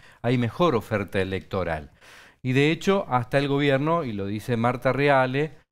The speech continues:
también coincide con otras encuestas que he leído la semana pasada, por ejemplo, la encuesta de Analogía.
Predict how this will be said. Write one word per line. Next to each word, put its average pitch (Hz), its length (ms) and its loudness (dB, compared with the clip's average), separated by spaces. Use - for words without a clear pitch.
también 151 260 -4
coincide 151 380 -2
con 139 100 -2
otras 135 220 -6
encuestas 131 580 -2
que 107 300 -2
he 107 40 -4
leído 107 300 -2
la 101 80 -6
semana 104 320 -6
pasada, 120 640 0
por 101 100 -2
ejemplo, 101 360 -2
la 92 80 -4
encuesta 98 380 -2
de 107 260 -2
Analogía. 90 680 -6